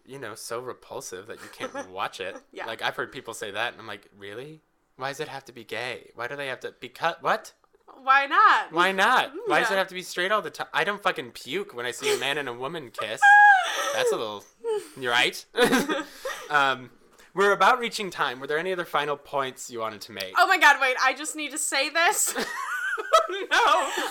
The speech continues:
Speaker 2: Um, the song Y M C A.
Speaker 1: <gasps>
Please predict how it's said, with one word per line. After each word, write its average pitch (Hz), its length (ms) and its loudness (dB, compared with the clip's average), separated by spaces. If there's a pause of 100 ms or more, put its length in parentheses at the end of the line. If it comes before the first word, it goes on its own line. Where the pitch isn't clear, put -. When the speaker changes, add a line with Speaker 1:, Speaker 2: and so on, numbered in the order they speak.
(180)
Speaker 2:
Um, 285 480 4 (960)
the 277 80 -10
song 349 420 6
Y 233 260 4
M 269 120 -4
C 220 300 -4
A. 180 360 -2
Speaker 1:
<gasps> - 60 -12